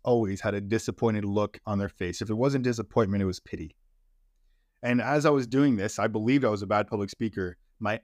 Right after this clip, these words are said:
actions shared my belief with the world. Everyone in that class knew I was not good at speaking. I was not good at presenting. This is the first half,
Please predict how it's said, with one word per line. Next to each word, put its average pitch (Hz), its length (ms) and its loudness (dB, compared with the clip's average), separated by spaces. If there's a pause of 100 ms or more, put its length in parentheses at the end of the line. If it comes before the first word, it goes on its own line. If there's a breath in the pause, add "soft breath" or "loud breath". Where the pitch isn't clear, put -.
(100)
actions 110 640 -2 (160)
shared 147 640 2
my 117 200 0
belief 104 600 0
with 110 260 -4
the 101 100 0
world. 85 580 -2 (880)
Everyone 156 380 4
in 151 100 4
that 127 160 0
class - 480 -8 (460)
knew 110 460 2 (300)
I - 60 -2
was 92 200 0
not 101 380 0 (180)
good 101 240 2
at 92 200 -4
speaking. 117 640 -2 (320)
I 90 40 0
was 90 160 0
not 95 360 0 (100)
good 98 160 2
at 87 140 -2
presenting. 85 460 -4 (1120)
This 131 160 0
is 143 100 -4
the 143 100 -2
first - 380 2
half, - 380 -4